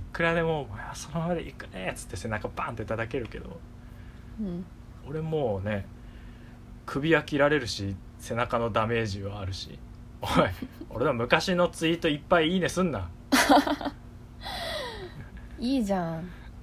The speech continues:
Speaker 1: なんで昔の俺の描いたイラストいいねすんだよ。未完成の絵いっ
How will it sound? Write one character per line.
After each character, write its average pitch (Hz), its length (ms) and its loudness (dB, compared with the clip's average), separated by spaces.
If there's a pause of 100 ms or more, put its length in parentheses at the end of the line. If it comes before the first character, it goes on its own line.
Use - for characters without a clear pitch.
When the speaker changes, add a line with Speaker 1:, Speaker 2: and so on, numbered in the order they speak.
(160)
Speaker 1:
な 135 120 6
ん 131 40 6
で 120 100 6
昔 117 420 4
の 117 140 4
俺 120 160 6
の 117 120 0
描 117 160 4
い 107 40 0
た 107 80 -2
イ 101 60 4
ラ 104 120 4
ス - 100 -8
ト 104 120 0
い 104 60 2
い 107 40 2
ね 101 80 0
す 95 140 -4
ん 98 80 -2
だ 92 100 -2
よ。 92 80 -4
未 110 180 -2
完 131 260 6
成 101 180 0
の 95 140 0
絵 98 60 2
い - 20 0
っ 98 40 -2